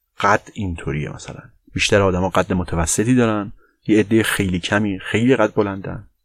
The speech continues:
یه عده خیلی کمی خیلی قد کوتاهن. وزن همینجوریه. خیلی چیزا به صورت نرمال توزیع شده و معمولاً اینجوری فرض می‌شه که همه چیز به صورت نرمال توزیع شده، اما واقعیت اینطور نیست.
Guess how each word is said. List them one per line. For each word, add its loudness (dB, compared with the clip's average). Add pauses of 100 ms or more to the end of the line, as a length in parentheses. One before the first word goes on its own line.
(320)
یه 2
عده -2
خیلی -2
کمی -4
خیلی -2
قد -4
کوتاهن. -6 (1080)
وزن 2
همینجوریه. -2
خیلی 4
چیزا -2
به -2
صورت -4
نرمال 0
توزیع -6
شده -8
و -2
معمولاً 0
اینجوری -2
فرض 0
می‌شه -4
که -2 (260)
همه 0
چیز -2
به -2
صورت -2
نرمال 2
توزیع -8
شده، -6 (240)
اما 0
واقعیت 4
اینطور 0
نیست. -4